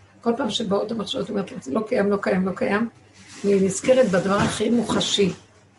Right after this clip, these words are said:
הפנים, הפה, אני מדברת. אני מדברת, אני אומרת, "בוא נדבר,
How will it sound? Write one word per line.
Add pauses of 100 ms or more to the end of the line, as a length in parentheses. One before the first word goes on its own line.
(300)
הפנים,
הפה, (140)
אני
מדברת. (320)
אני
מדברת,
אני
אומרת,
"בוא
נדבר,